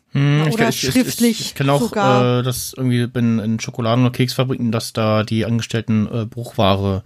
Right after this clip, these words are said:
Speaker 1: äh, mit nach Hause nehmen dürfen.
Speaker 2: Ja, aber natürlich
Speaker 1: Ja.
Speaker 2: hinter der Kasse darf man natürlich eigentlich nicht essen, aber in deiner zehn-Stunden-Schicht
Speaker 1: Nee, ja, ja. Das
Speaker 2: hatte ich manchmal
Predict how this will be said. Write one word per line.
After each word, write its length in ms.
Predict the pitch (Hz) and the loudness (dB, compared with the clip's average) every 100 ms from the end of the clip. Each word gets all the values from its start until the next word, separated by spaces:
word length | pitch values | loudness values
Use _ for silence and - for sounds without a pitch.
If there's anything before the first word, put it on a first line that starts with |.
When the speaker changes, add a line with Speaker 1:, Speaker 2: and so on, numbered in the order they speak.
| - - - _ _ - | -12 -20 -20 _ _ -4
Speaker 1:
äh, 140 | 101 | -2
mit 140 | 101 104 | -2 -4
nach 160 | 110 | -6
Hause 200 | 107 104 | -4 -2
nehmen 240 | 104 101 101 | 0 0 0
dürfen. 380 | 101 104 135 - _ _ _ _ _ _ | -2 0 -2 -4 _ _ _ _ _ _
Speaker 2:
Ja, 100 | 180 | -8
aber 120 | 185 202 | -4 -2
natürlich 240 | 233 233 | -2 0
Speaker 1:
Ja. 80 | 233 | 0
Speaker 2:
hinter 180 | 277 247 | 0 0
der 120 | 240 | 0
Kasse 300 | - 254 247 | 0 0 0
darf 220 | 196 220 | -2 0
man 120 | 240 | 0
natürlich 320 | 220 220 226 - | -2 -2 -4 -4
eigentlich 280 | 226 226 214 | -4 -2 0
nicht 200 | 254 226 | -2 -2
essen, 320 | 220 247 233 | -2 0 0
aber 280 | 202 214 214 | 0 0 0
in 80 | |
deiner 240 | 214 214 214 | -2 -2 -4
zehn-Stunden-Schicht 920 | 226 214 - 220 220 151 135 127 120 | -4 -4 -6 -8 -6 0 2 2 0
Speaker 1:
Nee, 120 | 131 | -2
ja, 140 | 127 120 | 0 2
ja. 320 | 120 120 117 - | 2 0 -2 -6
Das 160 | - 262 | -4 -2
Speaker 2:
hatte 180 | - | 0
ich 80 | 285 | 0
manchmal 640 | 247 240 226 233 226 214 | 0 0 -2 -2 0 -2